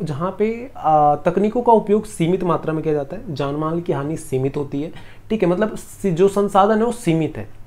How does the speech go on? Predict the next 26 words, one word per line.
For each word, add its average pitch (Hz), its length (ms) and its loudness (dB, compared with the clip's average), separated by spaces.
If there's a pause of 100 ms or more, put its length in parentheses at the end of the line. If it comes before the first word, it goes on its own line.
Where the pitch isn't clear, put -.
सीमित 160 300 2
युद्ध 120 220 0
के 117 60 -6
अंदर 110 180 -8
में। 117 200 -10 (340)
आधुनिक 147 460 2
युद्ध 175 220 -2 (220)
आज 135 240 2
के 170 100 -2
स-, 170 320 -10
सम-, 143 320 -2
जमाने 135 360 0
का 147 60 2
युद्ध 139 220 0
होता 127 160 -2
है 139 60 0
जहाँ 123 240 -6
पे 143 80 -2
नए 127 180 -4
नए 131 100 -2
तकनीकों 131 400 -4
का 135 80 -2
उपयोग 127 340 -2
किया 131 120 -2
जाता 117 240 -10
है, - 80 -14